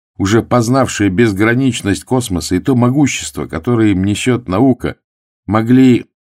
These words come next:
рассуждать как звери, только овладевшие логикой. Но ведь старое общество складывалось стихийно, без заранее заданной целесообразности, которая отличает высшие формы общества, построенные людьми.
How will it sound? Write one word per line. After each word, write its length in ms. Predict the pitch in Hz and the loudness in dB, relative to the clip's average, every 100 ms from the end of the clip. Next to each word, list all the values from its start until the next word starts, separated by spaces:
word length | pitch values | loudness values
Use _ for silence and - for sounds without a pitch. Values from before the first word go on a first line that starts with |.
| _ _ | _ _
рассуждать 680 | 76 76 - 78 76 92 78 | -8 -8 -6 -8 -4 -2 -2
как 220 | 85 80 | -4 -4
звери, 380 | 76 90 95 87 | -2 0 2 0
только 540 | - 82 78 85 76 | -2 -4 -4 -4 -4
овладевшие 680 | 78 80 82 82 85 - 82 | -4 -4 -2 -2 -4 -4 -4
логикой. 600 | 98 113 76 - - - _ _ _ _ _ _ _ _ _ _ _ - | -4 -6 -8 -10 -16 -18 _ _ _ _ _ _ _ _ _ _ _ -6
Но 140 | 95 | 0
ведь 180 | 104 98 | 0 0
старое 440 | - 139 131 123 | -2 0 2 2
общество 560 | 120 120 117 104 - 104 | 2 0 -2 -6 -2 -4
складывалось 640 | - 104 101 101 104 98 | 0 0 2 2 2 0
стихийно, 720 | - 92 87 101 95 67 50 - | -2 -6 -4 -4 -4 -6 -14 -16
без 300 | 73 110 139 | -4 0 2
заранее 600 | 90 82 90 110 98 90 | 0 0 0 0 0 -2
заданной 500 | 82 92 90 87 87 | 0 0 0 -2 -2
целесообразности, 1080 | 78 85 80 73 76 71 82 80 76 73 - | -4 -4 -6 -6 -8 -4 -4 -4 -6 -10 -12
которая 400 | 67 71 80 82 | -12 -8 -4 -4
отличает 520 | 80 85 - 98 85 | -4 -6 -2 -2 -2
высшие 460 | 73 80 - - 71 | -4 -6 -6 -6 -8
формы 440 | - 71 67 69 | -6 -10 -8 -8
общества, 460 | 73 - 80 - 90 | -10 -10 -14 -10 -12
построенные 760 | 80 73 - 71 67 69 67 | -8 -10 -10 -10 -10 -10 -10
людьми. 420 | 65 64 - - | -12 -14 -16 -20